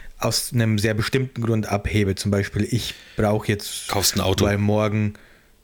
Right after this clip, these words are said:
Speaker 1: ja, zum Beispiel. Oder irgendwie vor kurzem wurde bei meiner Tochter in der Schule, wurden so Spenden gesammelt für Daffodil Day,
Speaker 2: Mhm.
Speaker 1: irgendwelches, ich, was weiß ich.
Speaker 2: Okay.
Speaker 1: Dann hab ich halt zehn Dollar abgehoben und ihr,
Speaker 2: Und dann
Speaker 1: äh,
Speaker 2: nehmen die
Speaker 1: mitgegeben
Speaker 2: keinen
Speaker 1: in die
Speaker 2: Apple
Speaker 1: Schule.
Speaker 2: Pay oder was? In der Schule?
Speaker 1: Nee, da nehmen
Speaker 2: Oder?
Speaker 1: die keinen Apple Pay. Aber jetzt pass auf.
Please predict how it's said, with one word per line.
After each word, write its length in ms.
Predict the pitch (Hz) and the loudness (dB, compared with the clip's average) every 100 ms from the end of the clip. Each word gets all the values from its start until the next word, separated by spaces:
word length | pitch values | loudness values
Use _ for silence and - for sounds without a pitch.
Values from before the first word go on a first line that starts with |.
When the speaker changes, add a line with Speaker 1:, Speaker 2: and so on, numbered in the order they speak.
| _ - | _ 0
Speaker 1:
ja, 180 | 104 95 | 0 2
zum 140 | 104 | 2
Beispiel. 260 | 95 95 92 | 0 2 2
Oder 360 | 107 107 107 | 2 4 2
irgendwie 440 | 107 110 104 107 104 | 2 2 2 2 2
vor 220 | 104 107 | 2 2
kurzem 320 | 127 113 117 | 0 0 2
wurde 160 | 107 107 | 2 4
bei 160 | 104 101 | 2 2
meiner 320 | 101 101 101 | 2 2 2
Tochter 280 | 107 107 110 | 0 -2 0
in 60 | 101 | 0
der 100 | 95 | 0
Schule, 420 | - 107 101 95 - - - - | 0 2 2 0 -6 -16 -18 -4
wurden 160 | 104 101 | 0 2
so 100 | 98 | 0
Spenden 400 | 101 107 107 107 | -2 -2 0 0
gesammelt 460 | 104 98 101 107 104 | 2 2 2 2 0
für 220 | - 104 | 0 0
Daffodil 520 | 101 101 110 104 98 | 0 -2 0 0 2
Day, 180 | 98 101 | 2 2
Speaker 2:
Mhm. 20 | 104 | 4
Speaker 1:
irgendwelches, 640 | 101 101 101 - 98 - | 2 2 0 -2 -4 -4
ich, 200 | 98 - - 90 | -6 -8 -6 -6
was 160 | 92 | -4
weiß 100 | 90 90 | -4 -2
ich. 160 | - - - | -4 -6 -10
Speaker 2:
Okay. 100 | - 107 | -4 0
Speaker 1:
Dann 60 | |
hab 100 | 104 | 2
ich 140 | 101 110 | 2 0
halt 100 | 101 - - | -4 -8 -8
zehn 220 | - 107 104 | -2 0 0
Dollar 220 | 101 101 | 0 0
abgehoben 500 | 92 101 92 90 120 | -2 0 0 0 0
und 160 | 101 | 0
ihr, 180 | 101 101 | 2 2
Speaker 2:
Und 180 | 95 117 101 | 0 0 2
dann 40 | |
Speaker 1:
äh, 40 | 107 | 4
Speaker 2:
nehmen 180 | 117 113 | 4 4
die 80 | |
Speaker 1:
mitgegeben 60 | 95 | 2
Speaker 2:
keinen 100 | 107 | 2
Speaker 1:
in 40 | 104 | 2
die 60 | |
Speaker 2:
Apple 140 | 110 110 | 2 2
Speaker 1:
Schule. 100 | 85 | 4
Speaker 2:
Pay 100 | 92 | 4
oder 180 | 87 85 | 4 4
was? 240 | 85 - - - - - - - | 2 0 -4 -20 -18 -18 -10 -2
In 40 | |
der 80 | 90 | 0
Schule? 200 | - 110 | 2 2
Speaker 1:
Nee, 60 | |
da 140 | 107 120 | 2 2
nehmen 160 | 123 | 2
Speaker 2:
Oder? 80 | 113 | 2
Speaker 1:
die 40 | 85 | 2
keinen 140 | 107 | 0
Apple 160 | 95 95 | 0 2
Pay. 120 | 95 | 2
Aber 100 | 104 | 2
jetzt 100 | 123 | 2
pass 120 | 143 123 | 2 2
auf. 260 | 107 - | 2 -4